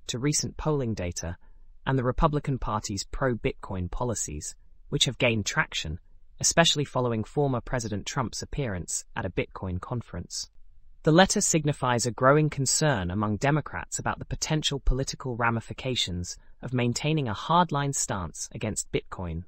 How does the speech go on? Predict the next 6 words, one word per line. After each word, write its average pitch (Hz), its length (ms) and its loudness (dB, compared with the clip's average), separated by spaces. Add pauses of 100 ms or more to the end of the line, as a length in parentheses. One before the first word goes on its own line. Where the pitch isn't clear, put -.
(120)
and 101 140 -6
cryptocurrency. - 920 -8 (1120)
The 147 60 4
shift - 460 6
could 151 160 2
indicate 143 480 2